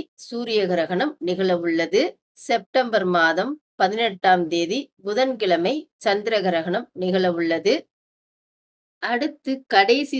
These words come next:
சூரிய கிரகணம் அக்டோபர் இரண்டாம் தேதி புதன்கிழமை அன்று வருகிறது.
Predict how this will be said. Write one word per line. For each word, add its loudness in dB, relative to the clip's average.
சூரிய -2
கிரகணம் 0
அக்டோபர் 0
இரண்டாம் 2
தேதி -2
புதன்கிழமை -2
அன்று -4
வருகிறது. 0